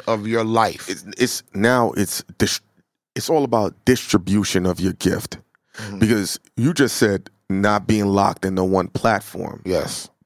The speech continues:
Speaker 2: However, these platforms are all in bed with each other.
Speaker 1: Okay.
Speaker 2: See, when they zapped Tate, they zapped them across all the platforms 'cause
Speaker 1: Okay.
Speaker 2: they have a uniformed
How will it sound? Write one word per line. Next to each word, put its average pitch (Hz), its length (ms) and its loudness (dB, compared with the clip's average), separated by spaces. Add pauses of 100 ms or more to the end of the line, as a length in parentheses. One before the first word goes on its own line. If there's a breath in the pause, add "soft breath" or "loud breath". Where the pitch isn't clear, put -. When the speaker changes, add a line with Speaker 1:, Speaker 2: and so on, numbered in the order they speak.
Speaker 2:
However, 104 640 2
these 143 180 -2
platforms 131 640 2
are 90 100 0 (120)
all 123 300 4
in 104 200 2
bed 98 260 2
with 92 160 2
each 85 220 -8
other. - 280 -12 (100)
Speaker 1:
Okay. 110 340 2 (100)
Speaker 2:
See, - 160 0
when 101 160 0
they 123 140 2
zapped 131 500 2 (140)
Tate, 151 280 2
they 143 120 2
zapped 120 400 2
them 113 120 2
across 104 460 2 (220)
all 107 240 2
the 95 100 -2
platforms 104 720 0
'cause 107 240 0
Speaker 1:
Okay. 101 220 -2
Speaker 2:
they 113 140 4
have 104 200 2
a 101 80 2
uniformed 101 800 0